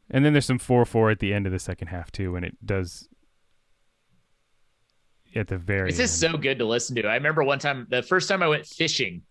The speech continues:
Speaker 2: which is really random, I was listening to, uh, Pink Floyd. And I remember just fishing and just really enjoying this, just being out in nature and, uh, just really enjoying this Pink
Speaker 1: This is
Speaker 2: Floyd.
Speaker 1: probably my f-,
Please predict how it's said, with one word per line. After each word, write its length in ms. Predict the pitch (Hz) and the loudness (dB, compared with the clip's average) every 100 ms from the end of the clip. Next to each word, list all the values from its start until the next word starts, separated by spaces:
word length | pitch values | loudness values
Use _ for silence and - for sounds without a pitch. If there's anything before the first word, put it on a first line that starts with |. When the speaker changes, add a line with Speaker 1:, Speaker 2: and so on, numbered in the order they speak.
| - | -8
Speaker 2:
which 200 | 131 - | -4 -2
is 160 | 151 156 | -2 2
really 220 | 151 151 | 2 2
random, 540 | 151 156 147 127 110 - - - - | 2 2 0 -2 -4 -16 -20 -20 -8
I 360 | - 139 135 135 | -2 0 2 0
was 280 | 123 135 139 | 0 0 0
listening 560 | 147 147 143 127 123 - | -2 0 0 0 -4 -2
to, 260 | 135 120 113 | 0 2 2
uh, 220 | 107 104 | 0 -2
Pink 260 | 131 123 | -4 -6
Floyd. 460 | - 117 117 101 82 | -2 0 2 0 -4
And 100 | 95 | -6
I 80 | 107 | -4
remember 320 | 113 117 123 | -2 -2 -2
just 240 | 113 - - | -2 -4 -2
fishing 380 | 127 - 107 | -2 -2 -2
and 100 | 101 | -2
just 180 | 104 - | -4 -8
really 540 | 147 170 175 160 143 120 | -4 0 2 4 2 0
enjoying 840 | 110 123 135 135 131 127 123 120 | -2 0 0 2 2 0 -2 -4
this, 320 | 113 117 117 | -2 -2 -2
just 160 | 110 - | -6 -4
being 180 | 123 117 | -4 -2
out 160 | 117 | -4
in 60 | 110 | -2
nature 580 | 110 110 - 113 107 101 | -4 -2 0 0 0 -4
and, 360 | 107 104 101 98 | -4 -2 -2 -2
uh, 380 | 98 92 95 95 | -2 -2 -2 -4
just 180 | 110 - | -6 -4
really 220 | 139 113 | -2 -2
enjoying 380 | 98 101 92 85 | -2 -4 -4 -6
this 160 | 80 | -4
Pink 100 | - | 2
Speaker 1:
This 140 | 190 294 | 2 2
is 80 | |
Speaker 2:
Floyd. 80 | - | 2
Speaker 1:
probably 280 | 269 254 185 | 4 6 4
my 140 | 135 120 | 4 2
f-, 220 | - | -2